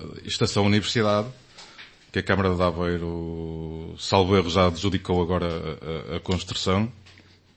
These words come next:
O, o, o, pronto, a primeira prioridade, o objetivo desta ciclovia foi não incomodar o automóvel.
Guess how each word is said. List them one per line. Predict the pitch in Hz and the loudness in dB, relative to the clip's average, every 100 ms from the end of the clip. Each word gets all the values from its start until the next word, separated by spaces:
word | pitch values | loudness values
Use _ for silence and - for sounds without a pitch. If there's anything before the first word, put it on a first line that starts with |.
| _ _ _ _ _ - - - - | _ _ _ _ _ -20 -20 -20 -2
O, | 143 | 2
o, | 139 151 | 2 2
o, | 139 | 0
pronto, | - 101 | 0 0
a | 113 | 2
primeira | 131 139 135 | 8 10 10
prioridade, | 127 127 110 95 95 | 8 6 6 6 6
o | 95 104 | 6 4
objetivo | 90 101 101 92 | 4 2 0 0
desta | 98 107 | 0 0
ciclovia | - 107 107 123 | -2 0 2 2
foi | 123 131 | 4 6
não | 135 | 8
incomodar | 135 127 123 120 | 6 6 4 6
o | 117 | 4
automóvel. | 113 123 95 85 | 4 0 0 -4